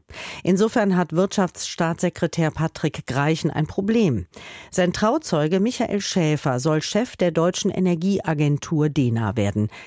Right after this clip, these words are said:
Greichen saß als Staatssekretär in der Auswahlkommission, die sich für den Freund entschied.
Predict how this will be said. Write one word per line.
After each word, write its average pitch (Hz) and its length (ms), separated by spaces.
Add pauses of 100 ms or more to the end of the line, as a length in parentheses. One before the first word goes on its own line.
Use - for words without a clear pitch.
(160)
Greichen 143 600
saß 151 340
als - 240
Staatssekretär 165 880
in 185 140
der 180 240
Auswahlkommission, 160 1300
die 131 160
sich 123 260
für 147 120
den 127 200
Freund 135 600
entschied. - 560